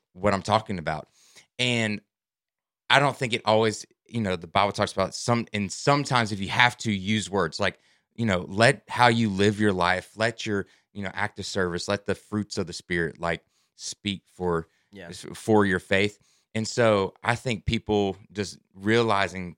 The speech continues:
Speaker 1: they have a purpose, they have, uh, an opportunity to make a difference in
Speaker 2: Yeah.
Speaker 1: people's lives, not just here at Generous Church, but then in their community, at their job site, like, and to shift their perspective, like, "This is not just a job that I'm going to.
Speaker 2: Yeah.
Speaker 1: This is,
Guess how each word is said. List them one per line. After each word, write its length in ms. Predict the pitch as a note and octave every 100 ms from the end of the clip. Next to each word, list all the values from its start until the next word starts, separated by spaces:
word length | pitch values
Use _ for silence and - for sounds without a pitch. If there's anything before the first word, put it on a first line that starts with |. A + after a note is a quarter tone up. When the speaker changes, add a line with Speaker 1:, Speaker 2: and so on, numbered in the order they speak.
| -
Speaker 1:
they 160 | G#2+
have 300 | F#2+ G2 F#2+
a 60 | F2
purpose, 340 | - D#2 D#2
they 180 | - A#2+
have, 420 | F#2+ G#2 G#2 F#2+ _ _ _ _ _
uh, 160 | F#2 F#2+
an 140 | G2+
opportunity 680 | G2 G2+ G2+ - G2+ G2+ F#2+
to 160 | - E2
make 400 | E2 D#2+ F#2 G#2+
a 60 |
difference 520 | F#2 G#2 - B2 A2+
in 60 | B2
Speaker 2:
Yeah. 40 | A2+
Speaker 1:
people's 320 | B2+ B2 A2+
lives, 280 | A#2+ A#2+ -
not 320 | A2 C3+ D#3+
just 220 | A#2+ F#2
here 160 | G#2 F#2+
at 60 |
Generous 300 | E2+ G2 F2+
Church, 280 | - G#2 - _ _ _ _
but 140 | A#2
then 220 | A#2+ A2 -
in 220 | A#2 B2
their 120 | B2 A2
community, 460 | A2 G#2+ F2+ D#2 _
at 220 | G2 A2
their 120 | - F#2
job 340 | E2+ F#2 G2
site, 320 | - F2 D2+ _ _ _ -
like, 240 | A2+ - _ _ _
and 120 | A#2
to 60 | G#2
shift 420 | - - D3+ D3+
their 120 | A#2+
perspective, 640 | G#2+ G#2+ - A2+ - G2 E2
like, 220 | F2 -
"This 160 | C3+ -
is 60 |
not 220 | D#3+ B2
just 160 | F2 F2+
a 60 | E2+
job 320 | E2+ D#2+ E2
that 80 | D#2+
I'm 120 | D#2
going 180 | D#2+ D2+
to. 160 | D#2+ - _
Speaker 2:
Yeah. 140 | G#2 G#2
Speaker 1:
This 180 | B2
is, 220 | B2 G#2